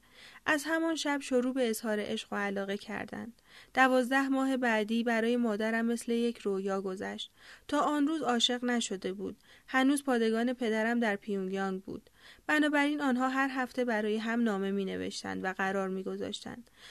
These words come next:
مادرم برای دیدن او به پادگان می‌رفت و پدرم برای دیدنش با قطار به هیسان می‌آمد. همان شهری که خانواده مادرم با او آشنا شده بودند.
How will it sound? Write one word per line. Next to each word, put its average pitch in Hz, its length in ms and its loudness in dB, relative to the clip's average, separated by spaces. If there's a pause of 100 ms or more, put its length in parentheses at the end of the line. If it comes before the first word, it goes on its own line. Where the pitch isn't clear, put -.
(180)
مادرم 302 420 4
برای 262 320 2
دیدن 226 360 0
او 233 140 0
به 247 120 2
پادگان 202 500 -2
می‌رفت 247 380 -2
و - 20 -2
پدرم 240 480 0
برای 220 300 0
دیدنش 220 500 -2
با 208 140 -4
قطار 202 320 -2
به 196 100 -4
هیسان 202 440 -4
می‌آمد. 196 460 -8 (440)
همان 269 260 2
شهری 254 360 0
که 254 120 -2
خانواده 202 600 -2
مادرم 208 500 0
با 202 120 0
او 196 200 0
آشنا 196 340 -4
شده 196 300 -6
بودند. 196 480 -8